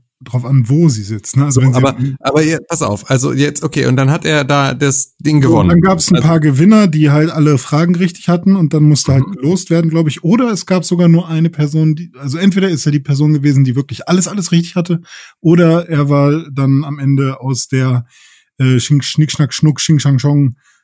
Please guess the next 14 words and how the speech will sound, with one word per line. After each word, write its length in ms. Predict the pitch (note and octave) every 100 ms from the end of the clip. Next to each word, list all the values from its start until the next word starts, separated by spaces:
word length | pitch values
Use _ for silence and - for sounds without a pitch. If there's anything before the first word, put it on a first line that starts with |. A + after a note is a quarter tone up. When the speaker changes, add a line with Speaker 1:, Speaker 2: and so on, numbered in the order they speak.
| _
Speaker 1:
oh, 80 | -
Xing 240 | G2 - A#2+
Shang 140 | B2
Chong 180 | A2+ B2+
darf 120 | A2+
man 100 | B2
nicht 80 | A2+
sagen, 260 | B2 A#2+ A2
ne? 100 | C3+
Sorry. 340 | - A#2 C3+ - - - - _ -
Äh, 320 | B2+ B2+ C3
aus 300 | - C3 -
der, 440 | C3+ C3 C3 C#3 - _ _ _
ähm, 580 | C3+ C3+ B2+ B2+ B2 A2+